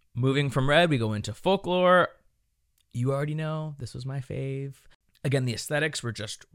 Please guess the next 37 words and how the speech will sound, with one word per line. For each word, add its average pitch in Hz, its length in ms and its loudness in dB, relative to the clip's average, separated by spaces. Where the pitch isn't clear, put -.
right. 120 340 -2
Like, 110 180 -12
all 117 160 -4
the 135 100 -4
screens 131 460 -2
had, 110 500 -2
uh, 98 280 -10
like, 95 140 -14
a 110 60 -8
woodsy 175 420 -2
aesthetic. 156 720 -4
They 117 220 -4
brought 110 220 -6
the 101 80 -10
Folklore 123 480 -2
house, 123 540 -2
like, 120 100 -4
this 113 140 -6
little 123 160 -6
house 113 440 -4
that, 107 260 -4
um, 104 280 -2
just 107 140 -6
looks, 127 300 -8
looks 131 160 -6
like 143 80 -6
a - 20 -8
little 127 140 -4
cabin 123 380 -2
in 135 80 0
the 135 100 -2
woods. 117 440 -2
They 151 100 -12
brought 120 300 -2
that 117 180 -4
to - 120 -8
the, 113 440 -4